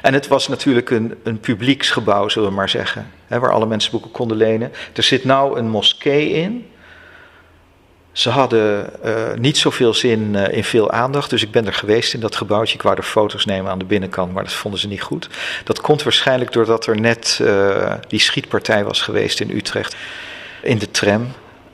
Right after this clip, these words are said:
En, eh, ik denk dat ze geen zin hadden in pottenkijkers die, eh, islamieten kwamen <laughs> bekijken, zeg maar.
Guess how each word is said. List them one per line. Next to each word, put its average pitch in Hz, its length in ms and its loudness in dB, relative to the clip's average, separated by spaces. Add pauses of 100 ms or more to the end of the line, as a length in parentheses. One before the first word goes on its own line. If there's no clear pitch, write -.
(160)
En, 101 320 -2
eh, 95 500 -6
ik - 120 -8
denk 107 280 2
dat 98 160 0
ze - 160 0
geen 104 260 -4
zin 101 200 0
hadden 98 320 -6
in 92 220 -6
pottenkijkers - 840 -4
die, 98 340 -8
eh, 95 360 -10
islamieten 107 500 -2
kwamen 104 440 2
<laughs> 101 60 -10
bekijken, - 420 0
zeg - 320 0
maar. - 180 -6